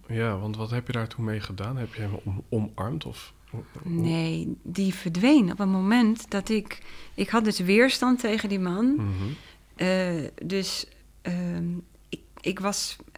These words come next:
Speaker 2: ja, geforceerd met die man bezig. Ik irriteerde me ook aan die man. Die deed midden in zijn nacht ineens de T L-balk aan, terwijl ik ijlde van de koorts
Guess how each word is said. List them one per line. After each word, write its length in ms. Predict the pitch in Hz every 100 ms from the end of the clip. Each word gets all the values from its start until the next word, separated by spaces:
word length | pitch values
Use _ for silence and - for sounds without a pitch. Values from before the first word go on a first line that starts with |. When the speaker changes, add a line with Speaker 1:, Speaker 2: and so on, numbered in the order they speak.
| -
Speaker 2:
ja, 180 | 185 180
geforceerd 720 | - - 185 - 233 233 196
met 140 | 190
die 120 | 190
man 220 | 185 180 175
bezig. 560 | 170 220 220 240 311 -
Ik 200 | - -
irriteerde 580 | 180 180 175 - 208 233
me 80 | 233
ook 140 | 214
aan 100 | -
die 100 | 202
man. 240 | 190 190 220
Die 100 | 202
deed 160 | 180
midden 260 | 180 196 180
in 60 |
zijn 140 | 175 185
nacht 220 | 185 -
ineens 260 | 190 185 180
de 60 |
T 60 | 175
L-balk 520 | 175 175 196 196 190
aan, 260 | 170 180 208
terwijl 240 | 185 170
ik 100 | 175 -
ijlde 420 | 165 190 185 175
van 180 | 175 185
de 80 | 175
koorts 400 | - 185 170 -